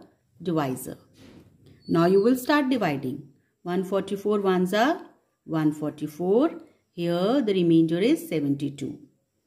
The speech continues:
Now this seventy-two will become the new divisor. This seventy-two will become the new divisor. See, you will make the division sign again. This seventy-two will become the new divisor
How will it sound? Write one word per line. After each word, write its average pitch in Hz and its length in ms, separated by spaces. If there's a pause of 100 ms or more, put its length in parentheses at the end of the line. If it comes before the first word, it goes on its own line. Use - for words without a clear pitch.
(640)
Now 247 240
this 320 400
seventy-two 208 960 (180)
will 220 180
become 233 380
the 269 120
new 277 280
divisor. 151 600 (580)
This 185 180
seventy-two 190 460
will 214 140
become 208 280
the 226 100
new 202 200
divisor. 208 720 (280)
See, - 420
you 180 100
will 185 120
make 190 240
the 202 80
division 196 380
sign 214 280
again. 220 460 (280)
This 185 480
seventy-two 196 600
will 208 160
become 196 300
the 202 80
new 208 160
divisor 220 640